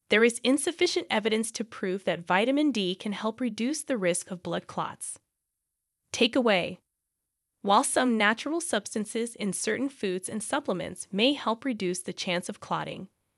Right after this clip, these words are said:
they are not as efficient as prescription medication. They will not be able to break up or dissolve blood clots that have already formed.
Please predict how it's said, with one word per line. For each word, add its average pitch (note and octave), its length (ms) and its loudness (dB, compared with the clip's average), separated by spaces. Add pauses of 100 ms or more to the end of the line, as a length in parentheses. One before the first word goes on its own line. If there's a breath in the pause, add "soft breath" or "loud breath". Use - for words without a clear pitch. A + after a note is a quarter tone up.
(120)
they C#4+ 120 8
are G4 100 4
not D4 280 4
as F4+ 120 0
efficient C4+ 540 -2
as F3+ 140 -4
prescription A3+ 600 -2
medication. A#3+ 680 -4 (760)
They A3+ 100 8
will A3+ 140 4
not G#3+ 300 6
be E4+ 140 0
able C#4 220 0
to C#4+ 120 -6
break A3 340 0
up A#3 280 0
or G#3+ 160 0
dissolve F#3+ 500 0
blood F#3 240 0
clots - 460 -6 (100)
that F3 120 -6
have E3 100 -4
already E3 300 -2
formed. - 480 -10